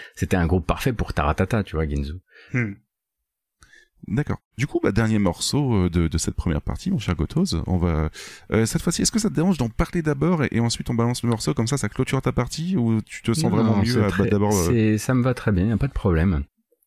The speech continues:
Speaker 3: Ok, très
Speaker 1: Alors
Speaker 3: bien.
Speaker 1: là, bon, euh, oui, effectivement. <laughs> Je pouvais pas trop, euh, ne, je pouvais pas trop venir, euh, sans ce morceau-là, ou en tout cas sans de la musique de film. Euh, et, euh, bah, comment dire, le, le morceau, le morceau pivot du film qui m'a le, probablement le plus, euh,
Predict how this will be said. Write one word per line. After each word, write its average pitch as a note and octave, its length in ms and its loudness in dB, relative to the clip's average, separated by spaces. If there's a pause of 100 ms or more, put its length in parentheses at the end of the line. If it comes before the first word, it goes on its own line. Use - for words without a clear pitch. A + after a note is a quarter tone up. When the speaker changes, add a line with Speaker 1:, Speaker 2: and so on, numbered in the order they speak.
(140)
Speaker 3:
Ok, - 180 0
très - 80 -4
Speaker 1:
Alors D2 280 2
Speaker 3:
bien. F2 100 2
Speaker 1:
là, E2+ 100 2
bon, D#2 240 0 (380)
euh, D#2+ 220 2
oui, E2+ 280 2
effectivement. F2+ 580 0 (120)
<laughs> - 680 2
Je - 140 -4
pouvais A2+ 220 2
pas A2+ 120 0
trop, A#2+ 300 2
euh, G2+ 140 4
ne, G2 320 4
je - 40 -6
pouvais G#2 160 2
pas G#2 120 0
trop - 180 0
venir, G2+ 320 4
euh, F2+ 140 2
sans G#2 180 -2
ce G2 100 -2
morceau-là, G2+ 380 2
ou G2 80 4
en F2+ 80 2
tout F#2 100 -2
cas G#2 120 2
sans G2 180 0
de F2+ 60 4
la E2+ 40 4
musique F2 280 4
de F2 100 4
film. G2+ 360 2 (600)
Euh, E2 540 2
et, F#2 240 2
euh, D#2+ 220 2 (100)
bah, D2 240 0 (540)
comment D2 180 0
dire, D2+ 180 2
le, D2 280 2
le D2 180 0
morceau, D2 560 0
le D2 60 0
morceau D2+ 300 -2
pivot D#2 300 0
du D2 160 0
film D2+ 340 0
qui - 140 -4
m'a D2+ 140 2
le, C#2 100 -2
probablement D2+ 460 0
le C#2 100 0
plus, - 300 -4
euh, C#2+ 80 -4